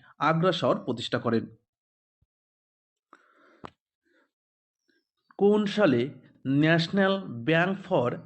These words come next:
এগ্রিকালচারাল and রুরাল ডেভেলপমেন্ট বা নাবার্ড প্রতিষ্ঠা হয়? ন্যাশনাল ব্যাংক for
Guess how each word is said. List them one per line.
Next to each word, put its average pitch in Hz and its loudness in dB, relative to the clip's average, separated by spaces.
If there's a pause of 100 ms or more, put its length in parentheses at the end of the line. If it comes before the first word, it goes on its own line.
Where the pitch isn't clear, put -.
এগ্রিকালচারাল 185 0 (420)
and 135 0
রুরাল 180 4
ডেভেলপমেন্ট 160 2
বা 113 -4 (100)
নাবার্ড 160 0
প্রতিষ্ঠা 123 -4
হয়? 113 -2 (840)
ন্যাশনাল 185 0
ব্যাংক 165 -2
for 175 2